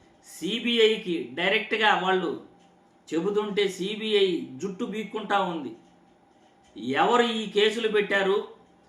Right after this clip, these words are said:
ఎవరు ఈ కేసులు వెనక నుండి నడిపిస్తున్నారు? జగన్మోహన్ రెడ్డి నిన్న ఈ కేసు కోసం వెళ్ళాడా, లేకపోతే విదేశీ పర్యటన ముగించుకుని ఇండియాకు వచ్చినందుకు అటెండెన్స్ వేయడానికి వెళ్ళాడా అనేది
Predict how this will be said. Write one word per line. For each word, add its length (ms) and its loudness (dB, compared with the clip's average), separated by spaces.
ఎవరు 340 4
ఈ 240 0
కేసులు 440 2
వెనక 240 0
నుండి 280 -4
నడిపిస్తున్నారు? 880 -2
జగన్మోహన్ 680 6
రెడ్డి 200 2
నిన్న 520 -2
ఈ 240 -2
కేసు 360 4
కోసం 340 -2
వెళ్ళాడా, 460 4
లేకపోతే 640 2
విదేశీ 460 -2
పర్యటన 420 -2
ముగించుకుని 640 -6
ఇండియాకు 460 -2
వచ్చినందుకు 720 -4
అటెండెన్స్ 480 2
వేయడానికి 500 0
వెళ్ళాడా 460 4
అనేది 640 -2